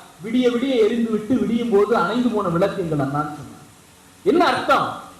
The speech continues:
இந்தியாவில் ஒரு சிக்னிபிகன்ட் ரோலே இல்லாத தமிழ்நாட்டுக்கு,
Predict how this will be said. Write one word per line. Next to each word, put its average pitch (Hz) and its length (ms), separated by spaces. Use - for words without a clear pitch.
இந்தியாவில் 302 480
ஒரு 269 200
சிக்னிபிகன்ட் 285 520
ரோலே 302 420
இல்லாத 277 300
தமிழ்நாட்டுக்கு, 254 760